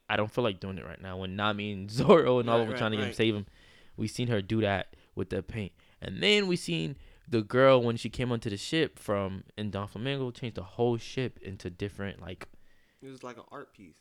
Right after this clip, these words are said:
Speaker 2: Like,
Speaker 1: Yeah,
Speaker 2: like
Speaker 1: she changed into
Speaker 2: abstract
Speaker 1: art.
Speaker 2: art, right.
Speaker 1: So, you know what? Zoro kinda been pre-, I mean, not Zoro. Oda kinda been pre-, preparing us for that.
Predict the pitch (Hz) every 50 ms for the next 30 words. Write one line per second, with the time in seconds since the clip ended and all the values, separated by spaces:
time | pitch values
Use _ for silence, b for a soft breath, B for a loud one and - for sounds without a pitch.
0 | _ 113 117 110 - 113 120 117 113 101 98 98 90 - - 104 110 107 - -
1 | 135 123 123 117 - - - 123 - 117 110 - 113 101 - - - - 95 90
2 | - - _ - - - 117 120 117 - - - _ - 233 262 311 320 330 339
3 | 349 - - - - - - - - 320 320 320 302 294 294 - - - - -
4 | - 170 170 131 120 101 - 92 85 85 78 - - - - - 160 220 - -
5 | - 226 240 240 220 233 202 - - 196 208 226 196 - - 110 - - 135 156
6 | 214 180 104 92 - - - 85 - 57 -